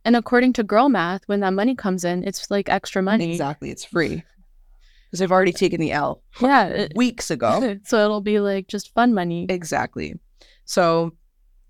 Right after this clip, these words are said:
Speaker 2: thanks, Portia, A K A Andrew Ward. Um,
Speaker 1: Thanks to your sister.
Speaker 2: and thanks to my sister for also,
Speaker 1: Thanks to
Speaker 2: uh,
Speaker 1: all sisters
Speaker 2: thanks to all
Speaker 1: for
Speaker 2: sisters.
Speaker 1: being our Portias.
Speaker 2: Portias around the world, we love you.
Speaker 1: I
Speaker 2: Shout
Speaker 1: would
Speaker 2: out to
Speaker 1: say
Speaker 2: my actual
Speaker 1: Robert,
Speaker 2: friend, Portia.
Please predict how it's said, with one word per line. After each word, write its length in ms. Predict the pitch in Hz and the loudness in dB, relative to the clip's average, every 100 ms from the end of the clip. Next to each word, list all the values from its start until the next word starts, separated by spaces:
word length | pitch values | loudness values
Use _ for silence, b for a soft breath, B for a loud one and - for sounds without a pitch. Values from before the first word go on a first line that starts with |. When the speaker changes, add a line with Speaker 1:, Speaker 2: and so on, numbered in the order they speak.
| _ | _
Speaker 2:
thanks, 220 | 202 175 - | 0 0 0
Portia, 460 | 175 151 151 147 | 0 0 0 -2
A 120 | - 160 | -2 -2
K 260 | 165 156 | 0 0
A 40 | - | -2
Andrew 340 | 156 165 160 | -2 -2 -2
Ward. 340 | 165 180 208 233 b b b - | 0 0 0 -4 b b b 0
Um, 380 | 185 180 170 - _ _ _ | 2 2 -2 -6 _ _ _
Speaker 1:
Thanks 200 | 196 214 | -4 -4
to 100 | - | -2
your 60 | 214 | -4
sister. 420 | 214 240 - 170 180 | -4 -6 -4 -6 -2
Speaker 2:
and 180 | 202 202 | -2 0
thanks 200 | 220 233 | 0 0
to 80 | 233 | 2
my 100 | 214 | 0
sister 420 | 190 190 - 170 | 0 -4 -2 -4
for 180 | 170 165 | -2 -2
also, 680 | 165 180 - 170 160 165 - - | -2 -2 -2 -2 -2 -6 -6 -4
Speaker 1:
Thanks 160 | 277 | -2
to 80 | - | 0
Speaker 2:
uh, 40 | |
Speaker 1:
all 180 | 160 226 | 2 2
sisters 560 | 226 190 180 175 165 170 | 0 -4 -2 -2 -2 -2
Speaker 2:
thanks 240 | 262 - | -2 -2
to 80 | - | 0
all 100 | 220 | 0
Speaker 1:
for 60 | 208 | 0
Speaker 2:
sisters. 400 | 170 - 165 165 | -4 -2 -2 0
Speaker 1:
being 160 | 226 220 | 2 2
our 100 | 208 | 0
Portias. 720 | 196 190 - 170 170 175 - _ _ | 0 -2 0 -2 -2 -6 -18 _ _
Speaker 2:
Portias 380 | 226 254 269 226 | 0 0 0 0
around 240 | 196 190 | 2 2
the 80 | 180 | 0
world, 260 | 175 175 175 | 0 0 -2
we 100 | 175 | 0
love 220 | 160 156 | 0 -2
you. 300 | 160 160 160 | -4 -6 -10
Speaker 1:
I 380 | _ _ _ - | _ _ _ -4
Speaker 2:
Shout 140 | 226 | 0
Speaker 1:
would 60 | 269 | 0
Speaker 2:
out 60 | 330 | 0
to 40 | |
Speaker 1:
say 60 | 240 | 2
Speaker 2:
my 120 | 220 | 2
actual 340 | 202 226 202 | 0 0 0
Speaker 1:
Robert, 220 | 185 180 175 | 2 2 0
Speaker 2:
friend, 200 | 175 175 | 0 -2
Portia. 480 | 156 160 156 180 | -4 -2 -2 -2